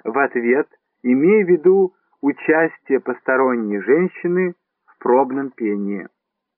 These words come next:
«Об этом я докладывал магистру У Т. Если и присутствовал здесь доброжелательный магистр, он, видно, вынужден был промолчать.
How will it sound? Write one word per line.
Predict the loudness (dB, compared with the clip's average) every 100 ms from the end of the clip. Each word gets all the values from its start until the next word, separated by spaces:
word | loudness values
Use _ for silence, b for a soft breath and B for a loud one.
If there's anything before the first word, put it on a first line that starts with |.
| _ _ _ _ _ _ _ _ _ _ _ _ _ -4
«Об | -2 2
этом | 2 2 -2 -4 -8 -8
я | -2 0
докладывал | 0 -2 0 0 0 0 0
магистру | 0 -2 -6 -8 _ -2 -2 -4
У | -10
Т. | -2 -2 -2 -8 _ _ _ _ _ _ _ _ _
Если | -2 0 0 0
и | 0
присутствовал | 2 0 2 0 0 2 2
здесь | 4 2 2 -4
доброжелательный | 0 2 2 2 2 2 0 -4 -2
магистр, | -2 -2 0 -2 -2 -2 0 -2 _ 0
он, | 2 2
видно, | 2 0 2 2
вынужден | 2 2 2 0 -4 -2
был | 0 0
промолчать. | -2 -2 -4 -4 -6 -6